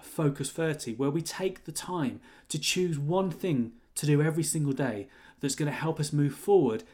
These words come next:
in a, in, in the direction that we want to move. Maybe it's something that you want to do to help yourself, to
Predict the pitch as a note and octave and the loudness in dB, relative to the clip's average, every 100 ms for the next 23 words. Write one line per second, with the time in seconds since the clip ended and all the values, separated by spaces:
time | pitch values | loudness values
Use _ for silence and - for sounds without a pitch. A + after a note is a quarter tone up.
0 | - E3 C#3 C3 - - D3 C3+ C#3 F3 | -10 0 2 2 -2 -8 -4 -2 0 0
1 | F3 D#3+ D#3 D3+ E3+ - - A2 G#2+ - | 2 2 4 2 0 -4 -6 -6 -10 -18
2 | - - C3+ B2 C3 B2 C3 B2+ G#2+ F#2 | -12 -4 -2 0 0 -2 -2 -2 -2 -2
3 | D#3 F3+ F#3+ - F3 E3 E3 D#3 C#3+ D3+ | 0 2 0 0 -2 -4 -6 -6 -6 -4
4 | D3 D3 - D3 C3+ C3+ - E3+ E3 D#3 | -4 -4 -4 -2 -2 -4 -4 -4 -4 -6
5 | F3+ F3 - - B2 A#2 | -6 -8 -8 -8 -6 -6